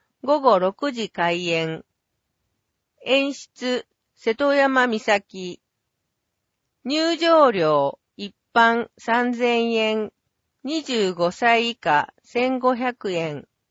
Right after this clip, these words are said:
未就学児入場不可。歳末チャリティー作品展。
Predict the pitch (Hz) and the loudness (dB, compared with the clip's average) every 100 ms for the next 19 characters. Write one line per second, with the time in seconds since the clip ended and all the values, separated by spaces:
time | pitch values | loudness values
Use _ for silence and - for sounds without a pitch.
0 | _ _ _ _ _ 196 202 - 262 262 | _ _ _ _ _ -6 -6 -4 -4 0
1 | 254 254 254 190 165 196 220 220 208 202 | -2 -2 -6 -6 -4 0 0 0 0 0
2 | 196 196 - 135 127 - _ _ _ _ | 0 -4 -6 -6 -6 -12 _ _ _ _
3 | _ _ _ _ _ _ _ _ _ _ | _ _ _ _ _ _ _ _ _ _
4 | _ _ - 277 277 294 294 294 277 - | _ _ -2 2 2 2 0 -2 -6 -2
5 | 233 247 262 285 285 277 254 247 277 294 | 0 -2 -6 -6 -6 -4 -4 -4 -8 -6
6 | 294 254 - 185 156 147 | -6 -6 -6 -4 -4 -6